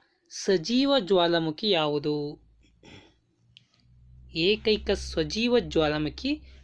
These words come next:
ಬ್ಯಾರನ್ ಐಲ್ಯಾಂಡ್. ಭಾರತದ ಅತ್ಯಂತ ದಕ್ಷಿಣದ ಭಾಗ ಯಾವುದು? ಇಂದಿರಾ ಪಾಯಿಂಟ್ ಭಾರತದ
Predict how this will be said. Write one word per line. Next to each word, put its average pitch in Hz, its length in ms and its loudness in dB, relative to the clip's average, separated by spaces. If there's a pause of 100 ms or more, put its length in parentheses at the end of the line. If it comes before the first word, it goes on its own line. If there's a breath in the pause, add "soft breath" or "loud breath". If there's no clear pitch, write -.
(160)
ಬ್ಯಾರನ್ 190 640 0 (260)
ಐಲ್ಯಾಂಡ್. 151 580 -2 (2250 soft breath)
ಭಾರತದ 196 600 2 (120)
ಅತ್ಯಂತ 170 460 -4
ದಕ್ಷಿಣದ 247 840 0
ಭಾಗ 170 320 2
ಯಾವುದು? 151 840 0 (3250 soft breath)
ಇಂದಿರಾ 220 520 2
ಪಾಯಿಂಟ್ 196 560 -4
ಭಾರತದ 160 520 -2